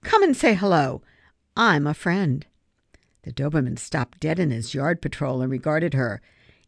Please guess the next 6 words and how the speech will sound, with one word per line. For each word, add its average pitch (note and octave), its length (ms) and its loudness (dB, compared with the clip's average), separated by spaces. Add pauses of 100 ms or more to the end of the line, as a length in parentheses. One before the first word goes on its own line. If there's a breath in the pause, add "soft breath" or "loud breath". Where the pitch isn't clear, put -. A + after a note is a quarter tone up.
its G#3+ 220 -2
gaze G3 500 4 (160)
oozing A#3+ 480 4 (140)
anything F3+ 440 2
but - 180 -6
friendship. F3 540 -4